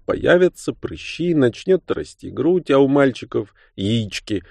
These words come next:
гормоны уже работают на полную мощность. Переключение начинается с гонадотропин-релизинг гормона, Г Н Р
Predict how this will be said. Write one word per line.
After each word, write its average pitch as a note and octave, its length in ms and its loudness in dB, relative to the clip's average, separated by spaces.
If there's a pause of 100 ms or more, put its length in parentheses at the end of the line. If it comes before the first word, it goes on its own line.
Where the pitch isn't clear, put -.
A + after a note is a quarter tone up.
(200)
гормоны F#2+ 460 2
уже F#2 200 -4
работают A#2+ 560 0
на C#3+ 140 4
полную D#3 480 4
мощность. - 580 0 (560)
Переключение A#2+ 840 2
начинается B2 800 2
с A2 340 -6 (280)
гонадотропин-релизинг C3+ 2500 2
гормона, C#3 760 2 (200)
Г F#2+ 540 0 (120)
Н F3+ 420 6
Р B2 360 2